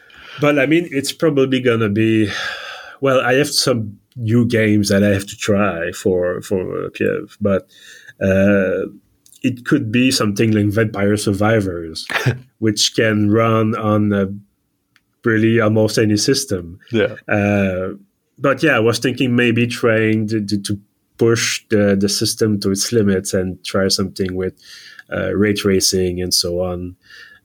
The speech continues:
Speaker 1: Uh, I have a bunch of stuff coming up I have to, to review. And my current computer is finally coming to its, to its limits. Uh, and so we'll see what, what's gonna happen. But yeah, it's,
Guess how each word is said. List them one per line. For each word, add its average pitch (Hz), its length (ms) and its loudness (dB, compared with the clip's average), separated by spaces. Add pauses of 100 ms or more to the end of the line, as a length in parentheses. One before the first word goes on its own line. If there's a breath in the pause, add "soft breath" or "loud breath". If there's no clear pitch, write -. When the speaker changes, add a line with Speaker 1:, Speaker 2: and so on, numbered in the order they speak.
Speaker 1:
Uh, 90 540 -10
I 98 60 0
have 101 140 2
a 101 60 0
bunch 104 300 0
of - 80 -2
stuff 101 300 -2
coming 95 280 0
up 98 140 0
I 98 80 2
have 98 140 0
to, 95 120 -4
to 95 160 -4
review. 95 640 0 (720)
And 110 160 2
my 113 140 0
current 117 320 0
computer 110 440 2
is 107 380 2
finally 110 640 2
coming 107 480 2
to 101 200 0
its, - 400 0 (420 loud breath)
to 104 100 0
its 104 160 0
limits. 127 520 0 (600 loud breath)
Uh, 92 880 0
and 104 140 0
so 101 200 2
we'll 98 200 2
see 101 240 0
what, 95 300 0
what's 98 160 -2
gonna 95 220 -2
happen. 95 320 -4
But 85 220 -8
yeah, 101 220 0
it's, - 480 -6